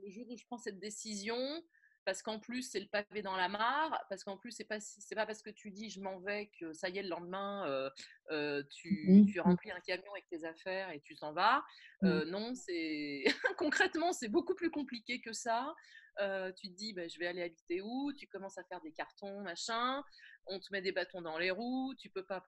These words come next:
Speaker 1: tu, t'es obligé de laisser plein d'affaires. Euh, bah, j'ai laissé des plumes, euh, voilà, j'ai eu deux ruptures en quatre ans, mais, euh, voilà, c'est, c'est celle-là dont je te parle, là, précisément, la première. Euh, euh, tu laisses beaucoup de plumes. Enfin, j'ai laissé plein de choses parce que je voulais, j'avais plus la force de me battre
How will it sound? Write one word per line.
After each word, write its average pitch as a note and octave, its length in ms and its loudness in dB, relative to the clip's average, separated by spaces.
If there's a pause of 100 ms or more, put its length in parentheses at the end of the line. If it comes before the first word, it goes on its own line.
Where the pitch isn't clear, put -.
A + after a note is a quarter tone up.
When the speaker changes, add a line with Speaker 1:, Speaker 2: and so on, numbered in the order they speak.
(180)
Speaker 1:
tu, F3 220 -14
t'es - 80 -6
obligé E3+ 220 0
de F3 80 -6
laisser F3 300 -2
plein F#3 200 -4
d'affaires. G#3 680 2
Euh, D#3+ 160 -2
bah, D3 100 -4
j'ai D3+ 140 -8
laissé D3+ 240 -8
des D3+ 140 -6
plumes, F3+ 340 -10
euh, B2 260 -6 (760)
voilà, C#3+ 160 2
j'ai B2 120 -6
eu C#3 60 -6
deux D#3 120 0
ruptures F3+ 360 0
en F#3 80 -4
quatre F#3 260 0
ans, G#3 80 -4
mais, D3+ 240 -4
euh, B2+ 80 -6
voilà, C#3 160 -4
c'est, B2 200 -10
c'est - 220 -18
celle-là E3+ 380 0
dont D#3 100 -10
je - 80 -20
te E3 60 -6
parle, G#3 240 -4
là, C#3+ 80 -6
précisément, D#3+ 420 -10
la C3+ 80 -6
première. G3+ 400 -2 (480)
Euh, G3+ 760 4 (140)
euh, F#3+ 260 -2
tu F#3+ 120 -12
laisses F3+ 180 0
beaucoup F#3 220 -8
de - 40 -20
plumes. B3+ 240 -4
Enfin, E3 120 -2
j'ai E3+ 160 -2
laissé F3 240 -2
plein F#3+ 180 -4
de F#3+ 60 -8
choses A3 400 -6
parce E3 240 -6
que F3 160 -6
je D#3+ 100 -8
voulais, D#3 460 -4
j'avais D3+ 180 -2
plus G#3 160 -10
la F#3 100 0
force F3 240 -6
de F3 80 -4
me F3 100 -4
battre G#3+ 300 0